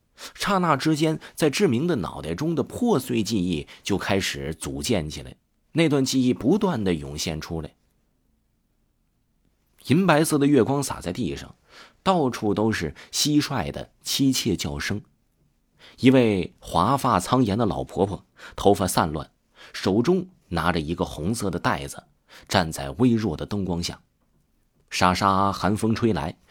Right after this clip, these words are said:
使周围的树叶飘落，暗黄的灯光打在老婆婆的脸上，显得更加苍白无神。突然，远处传来了很大的刹车声，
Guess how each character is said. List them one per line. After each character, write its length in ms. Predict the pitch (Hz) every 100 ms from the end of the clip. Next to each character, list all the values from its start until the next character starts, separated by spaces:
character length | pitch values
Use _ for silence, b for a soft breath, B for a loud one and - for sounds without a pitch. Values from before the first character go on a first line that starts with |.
| B -
使 200 | - 165
周 180 | 143
围 280 | 139 104 113
的 180 | 117 -
树 320 | - - 143 101
叶 180 | 78
飘 240 | 71 127 117
落， 240 | 117 - _ B B
暗 260 | 175 180 147
黄 200 | 101 123
的 100 | 104
灯 180 | 127 131
光 220 | 131 131 B -
打 180 | 82 85
在 140 | 101
老 180 | 82 78
婆 180 | - 101
婆 100 | 110
的 60 | 92
脸 260 | 76 -
上， 180 | - 101 - B -
显 220 | - 73
得 80 | 78
更 240 | 156 90
加 180 | 87 82
苍 260 | - 101
白 200 | 90 147
无 160 | 156 87
神。 240 | - 147 - _ _ _ _ _ B B
突 160 | - 233
然， 140 | 185 175
远 260 | 90 73
处 220 | - 147
传 260 | - - 117
来 100 | 139
了 120 | 135
很 260 | 76 73 73
大 160 | 90
的 120 | 76 -
刹 260 | - 117
车 180 | 110 110
声， 220 | 110 117